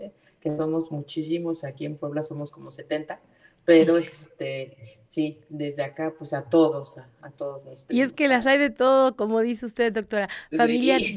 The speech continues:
Speaker 2: grandes como la que usted nos comenta, como
Speaker 1: Sí.
Speaker 2: familias pequeñitas,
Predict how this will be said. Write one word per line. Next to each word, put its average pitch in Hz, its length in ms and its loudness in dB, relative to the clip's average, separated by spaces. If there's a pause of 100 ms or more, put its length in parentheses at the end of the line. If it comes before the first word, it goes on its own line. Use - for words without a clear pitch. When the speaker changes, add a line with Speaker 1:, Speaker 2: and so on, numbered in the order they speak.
Speaker 2:
grandes 294 600 4
como 202 240 0
la 190 140 -2
que 208 80 -6
usted 220 240 0
nos 226 260 -2
comenta, 220 720 0 (320)
como 202 240 2
Speaker 1:
Sí. - 20 0
Speaker 2:
familias 220 420 2
pequeñitas, 214 800 -2